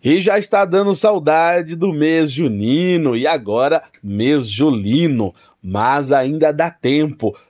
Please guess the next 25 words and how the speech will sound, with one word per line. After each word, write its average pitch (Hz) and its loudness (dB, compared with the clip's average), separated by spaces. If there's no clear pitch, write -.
Festa 160 0
julina 165 0
no 156 0
Santuário 185 0
Sião 170 -2
do 180 -6
Jaraguá. 147 -2
Acontece 120 -2
nos 123 -2
dias 101 -2
vinte 190 -2
e 123 -2
três 143 -2
e 196 2
trinta 175 -2
de 180 -4
julho, 143 0
a 143 -6
partir 156 -2
das 156 0
dezenove 147 -2
horas 156 2
e 160 -6
trinta 165 -2
minutos. 120 -6